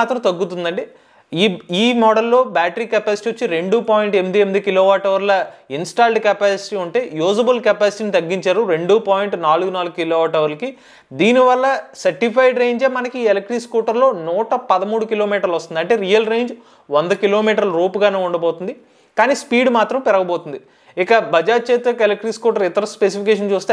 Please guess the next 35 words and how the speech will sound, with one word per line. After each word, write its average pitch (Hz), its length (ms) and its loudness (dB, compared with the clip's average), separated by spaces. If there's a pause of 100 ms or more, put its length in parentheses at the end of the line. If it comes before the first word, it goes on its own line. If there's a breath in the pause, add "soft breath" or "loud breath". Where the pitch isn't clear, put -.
ఐదు 175 180 0
గంటల 190 260 -4
పాటు 190 260 -2
ఛార్జింగ్ 170 320 0
టైమ్ 180 200 2
అనేది 170 220 -4
ఉంటుందండి. 160 360 -6 (580 loud breath)
రేటు 220 240 6 (120)
విషయానికి 233 380 0
వస్తే, 269 200 2 (540 loud breath)
మనకి 196 200 0 (120)
ప్రీమియం 240 400 2
వేరియంట్ 233 280 2
ఏదైతే 226 260 2 (140)
లక్షా 190 280 -2 (100)
పదిహేను 208 340 0
వేల 214 160 0
రూపాయల 214 300 -2
ప్రైసింగ్ 190 360 0
ఉందో, 226 160 -2 (800 loud breath)
రెండు 180 240 4
వేల 240 200 4
ఇరవై 214 160 4
నాలుగు 226 240 2
సంవత్సరంలో 214 480 -2
లాంచ్ 190 280 0
అవబోతున్న 196 380 -2 (220)
అర్బన్ 180 420 0
మోడల్ 196 280 2 (260)
రేటు 170 260 0
కూడా 196 160 2 (100)
లక్షా 170 340 0
పదిహేను 185 340 0
వేల 180 160 0
రూపాయలు 175 240 0